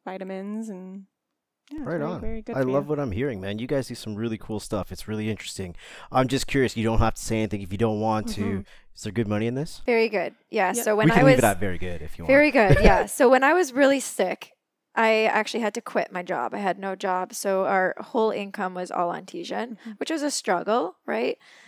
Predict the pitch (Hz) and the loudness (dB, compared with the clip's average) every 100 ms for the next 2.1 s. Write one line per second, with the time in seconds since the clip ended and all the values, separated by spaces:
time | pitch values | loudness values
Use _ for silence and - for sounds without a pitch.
0 | _ - 214 196 196 202 196 - 202 - | _ -8 -6 -6 -6 -8 -8 -10 -10 -6
1 | 202 196 202 185 196 - - 190 170 196 | -4 -4 -6 -8 -10 -14 -8 -6 -4 -4
2 | 294 | -6